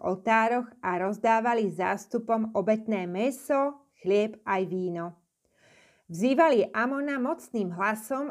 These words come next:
a sľubovali večný život každému, kto verí v Amona a obetuje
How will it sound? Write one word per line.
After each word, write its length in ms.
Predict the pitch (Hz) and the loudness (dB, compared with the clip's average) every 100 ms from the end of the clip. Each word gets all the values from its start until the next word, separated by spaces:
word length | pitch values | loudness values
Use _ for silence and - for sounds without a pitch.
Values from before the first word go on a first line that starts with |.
| - | -4
a 160 | 208 175 | -6 -6
sľubovali 640 | - 247 294 330 339 277 202 | -8 -4 0 4 4 4 0
večný 400 | 226 - 262 214 | -2 -4 -4 -4
život 400 | 226 226 220 - | -2 -2 -4 -4
každému, 880 | 196 196 208 208 214 277 - _ _ | -6 -2 0 2 0 -4 -8 _ _
kto 100 | 392 381 | 2 4
verí 320 | 359 285 220 | 6 4 -2
v 80 | - | -4
Amona 640 | 214 214 233 254 285 - | -4 -2 -2 -2 -4 -6
a 240 | - 190 - | -4 -4 -2
obetuje 560 | 208 240 240 247 220 | -2 -2 0 0 2